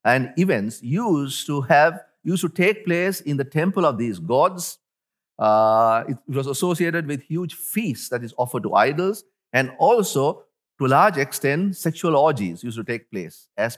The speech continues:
part and parcel of their, uh, spiritual worship to these deities. And that is what happened in trade guilds.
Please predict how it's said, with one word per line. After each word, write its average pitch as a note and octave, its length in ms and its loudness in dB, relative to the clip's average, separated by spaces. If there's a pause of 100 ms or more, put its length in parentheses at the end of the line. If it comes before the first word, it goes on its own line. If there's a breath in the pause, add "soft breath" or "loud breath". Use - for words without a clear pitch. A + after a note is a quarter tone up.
part C#3 240 4
and C#3 200 -4
parcel B2 400 0
of A#2+ 120 -4
their, D#3+ 320 2 (360)
uh, A2 200 2
spiritual C#3 540 -2
worship E3+ 440 0
to A2 100 -10
these A#2 220 -6
deities. C3+ 600 -2 (1200)
And D#3 140 0
that A#3 120 0
is A#3+ 120 -4
what A3 180 -2
happened D#3 380 2
in C#3 240 -6
trade B2+ 400 -4
guilds. - 420 -8